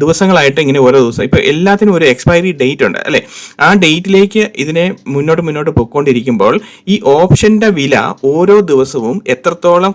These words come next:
കുറയുന്നു എന്നാണ് തീറ്റ നമ്മളെ കാണിച്ചു തരുന്നത്. all right, അപ്പം ഡെൽറ്റ കാണിച്ചു തരുന്നത് sensitivity to price movement, പ്രൈസിന്റെ സെൻസിറ്റിവിറ്റിയാണ്, മൂവ്മെന്റിന്റെ സെൻസിറ്റിവിറ്റി നമ്മളെ കാണിച്ചു തരുന്നു. തീറ്റ എന്ന് പറയുന്നത് ടൈം ഡി, ഡീക്കെ ആണ് കാണിച്ചു തരുന്നത്, അല്ലേ? ടൈം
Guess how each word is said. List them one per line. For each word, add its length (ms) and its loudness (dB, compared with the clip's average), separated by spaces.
കുറയുന്നു 500 2
എന്നാണ് 420 -2
തീറ്റ 320 -4
നമ്മളെ 240 0
കാണിച്ചു 300 -4
തരുന്നത്. 280 -4
all 120 0
right, 180 -2
അപ്പം 180 -2
ഡെൽറ്റ 200 2
കാണിച്ചു 220 -2
തരുന്നത് 260 -2
sensitivity 720 -2
to 40 -2
price 320 -4
movement, 300 -4
പ്രൈസിന്റെ 500 2
സെൻസിറ്റിവിറ്റിയാണ്, 720 -4
മൂവ്മെന്റിന്റെ 520 0
സെൻസിറ്റിവിറ്റി 460 -2
നമ്മളെ 220 -2
കാണിച്ചു 220 -4
തരുന്നു. 180 -4
തീറ്റ 240 0
എന്ന് 160 0
പറയുന്നത് 300 -2
ടൈം 180 2
ഡി, 100 2
ഡീക്കെ 340 0
ആണ് 160 0
കാണിച്ചു 240 -4
തരുന്നത്, 320 -4
അല്ലേ? 120 0
ടൈം 160 0